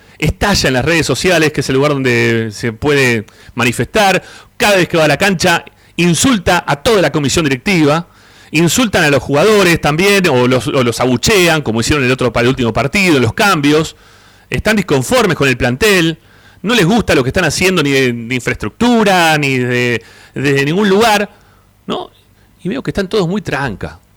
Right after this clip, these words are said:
¿sí? Muy, muy a la retranca. Y,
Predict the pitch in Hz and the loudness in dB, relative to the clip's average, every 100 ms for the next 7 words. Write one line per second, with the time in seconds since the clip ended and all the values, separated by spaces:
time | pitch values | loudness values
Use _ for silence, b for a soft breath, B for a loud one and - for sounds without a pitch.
0 | _ _ - 143 185 - _ _ - 151 | _ _ -10 -10 -10 -20 _ _ -12 -8
1 | 185 165 190 127 107 101 131 90 85 78 | -6 -4 -2 -2 -2 -2 -4 -4 -10 -16
2 | - - _ _ _ _ _ _ _ _ | -20 -20 _ _ _ _ _ _ _ _
3 | _ _ - 143 135 127 123 117 | _ _ -6 -2 0 0 0 0